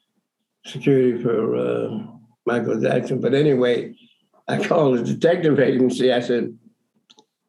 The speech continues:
"This is Charlie Collins and Motown, blah, blah, blah. Send me somebody." So, uh, that became the Marvin Gaye thing, and, uh,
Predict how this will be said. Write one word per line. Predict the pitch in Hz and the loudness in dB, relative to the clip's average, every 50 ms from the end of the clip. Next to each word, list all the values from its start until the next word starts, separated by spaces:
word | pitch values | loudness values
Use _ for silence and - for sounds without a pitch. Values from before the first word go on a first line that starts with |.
| _ _ _ _ _ | _ _ _ _ _
"This | - 131 120 - | -4 -2 -2 -2
is | 107 107 - | -2 -2 -2
Charlie | 131 120 113 113 113 107 | 0 0 0 0 0 -2
Collins | 104 113 113 110 107 107 107 110 107 | -2 -2 -2 0 0 0 -2 -2 -4
and | 101 101 | -4 -4
Motown, | 104 104 107 104 104 113 113 107 107 107 | -2 0 0 0 -2 -2 -2 -2 -2 -2
blah, | 104 98 104 107 104 | -2 -2 -2 -2 -2
blah, | 110 98 98 104 | -2 -2 -2 -2
blah. | 110 110 107 104 110 | -2 -4 -4 -4 -4
Send | 110 - - 135 127 120 | -4 -2 0 0 2 2
me | 113 113 | 0 -2
somebody." | 110 107 104 107 107 107 107 - - - - - - _ _ _ _ _ _ _ _ _ _ _ _ _ _ _ _ _ _ _ _ _ _ - - _ _ _ _ _ _ _ _ _ _ _ _ _ _ _ _ _ _ _ _ _ _ _ _ _ _ - 214 - | -4 -4 -4 -4 -2 -2 -4 -4 -4 -6 -6 -8 -10 _ _ _ _ _ _ _ _ _ _ _ _ _ _ _ _ _ _ _ _ _ _ -20 -20 _ _ _ _ _ _ _ _ _ _ _ _ _ _ _ _ _ _ _ _ _ _ _ _ _ _ -8 -6 -6
So, | - - 156 131 123 123 120 117 | -4 -2 -2 -2 0 0 -2 -2
uh, | 113 120 - - - - - - - - - - _ _ _ - | -2 -4 -6 -8 -10 -12 -12 -12 -16 -20 -20 -20 _ _ _ -4
that | 185 160 139 131 131 147 147 151 151 143 151 147 | -2 0 0 2 2 2 2 2 0 0 -2 0
became | 143 147 139 139 160 156 139 131 123 123 120 117 113 120 120 101 - - 151 165 160 | 2 2 2 4 2 2 4 4 2 2 0 0 0 -2 -4 -6 -6 -6 -6 -4 -2
the | 143 135 | 0 2
Marvin | 127 127 127 123 123 120 117 117 120 117 117 120 | 4 4 4 2 2 0 0 0 -2 -2 0 0
Gaye | 127 131 143 139 - | 2 2 2 0 0
thing, | - - - 113 104 101 - - | -4 -4 -4 -2 -2 0 -2 -2
and, | - - - - - - - | -2 -2 -2 -2 -2 -2 -4
uh, | 62 62 - - 58 - - - - | -4 -4 -4 -4 -4 -6 -6 -8 -8